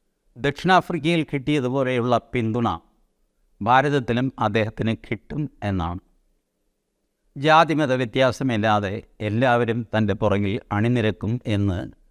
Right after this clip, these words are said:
ഗാന്ധിജി പ്രതീക്ഷിച്ചു. പക്ഷേ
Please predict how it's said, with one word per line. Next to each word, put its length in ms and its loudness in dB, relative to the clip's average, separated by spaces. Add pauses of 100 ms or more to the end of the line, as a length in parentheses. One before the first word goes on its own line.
(260)
ഗാന്ധിജി 720 0
പ്രതീക്ഷിച്ചു. 580 -6 (1120)
പക്ഷേ 400 0